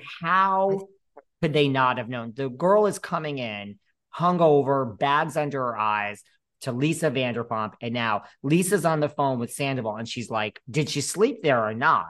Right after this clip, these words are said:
Like, you're not answering the question. What is the answer?" 'Cause basically, Raquel's already told me she fucking slept there, and Tom's basically saying she didn't sleep there. <coughs> Then he's realizing, uh, like, and then Ken is, I mean,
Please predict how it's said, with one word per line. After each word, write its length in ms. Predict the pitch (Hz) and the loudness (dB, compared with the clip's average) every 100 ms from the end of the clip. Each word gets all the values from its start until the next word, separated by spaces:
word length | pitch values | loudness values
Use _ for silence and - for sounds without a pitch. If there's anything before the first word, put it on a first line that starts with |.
| - | -6
Like, 200 | 131 131 | -8 -2
you're 80 | 143 | -2
not 320 | 139 147 151 | 2 2 2
answering 440 | 123 113 120 107 98 | 0 -6 -8 -10 -12
the 60 | |
question. 500 | - 143 143 - 95 | -2 -2 -2 -8 -16
What 420 | 127 127 117 151 139 | -14 -12 0 2 2
is 140 | 98 | -2
the 160 | 113 123 | -4 -2
answer?" 340 | 120 - 95 - - - | -4 -8 -16 -20 -16 -8
'Cause 140 | 113 | -4
basically, 440 | 135 196 196 135 | 2 2 2 -4
Raquel's 420 | 107 104 135 127 110 | -6 -2 2 2 0
already 260 | 104 101 | -6 -6
told 240 | 120 156 123 | -2 0 0
me 80 | |
she 160 | 98 110 | -4 -10
fucking 320 | - 107 107 | -10 -10 -10
slept 300 | - 104 98 | -10 -8 -6
there, 140 | 107 101 | -6 -6
and 100 | 110 | -2
Tom's 340 | 160 190 170 | 4 4 2
basically 320 | 139 131 127 | -4 -4 -8
saying 240 | 117 117 110 | -8 -8 -10
she 160 | 123 | -6
didn't 180 | 143 143 | -4 -4
sleep 260 | - 107 - | -6 -10 -8
there. 300 | 120 120 107 - - - - | -6 -6 -6 -14 -20 -20 -4
<coughs> 460 | 214 - - - - | -2 0 -4 0 0
Then 280 | 139 165 | 2 4
he's 180 | 170 147 | 2 2
realizing, 420 | 147 139 131 123 120 | 2 4 2 0 -4
uh, 120 | 131 - | -4 0
like, 200 | 147 - _ _ _ 151 | -2 -2 _ _ _ -2
and 120 | 151 | 0
then 180 | 135 104 | 0 -4
Ken 280 | - 185 | -4 0
is, 220 | 202 135 123 | 0 -2 -2
I 120 | 143 | -2
mean, 260 | 156 139 | -2 -4